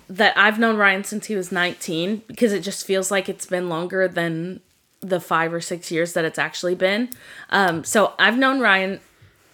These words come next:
since two thousand fifteen.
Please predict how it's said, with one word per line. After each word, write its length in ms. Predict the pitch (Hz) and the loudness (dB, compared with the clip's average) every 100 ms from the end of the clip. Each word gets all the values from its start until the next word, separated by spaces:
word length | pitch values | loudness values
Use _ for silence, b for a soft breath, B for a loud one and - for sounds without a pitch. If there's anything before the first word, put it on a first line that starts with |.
| - | -14
since 480 | - 208 170 156 - | -6 -4 -2 -4 -10
two 240 | - 233 | -8 -6
thousand 640 | 226 214 202 196 190 190 190 _ _ | -2 0 -2 -2 -4 -6 -10 _ _
fifteen. 640 | - - 180 - 170 120 165 | -8 -4 -4 -6 -8 -8 -10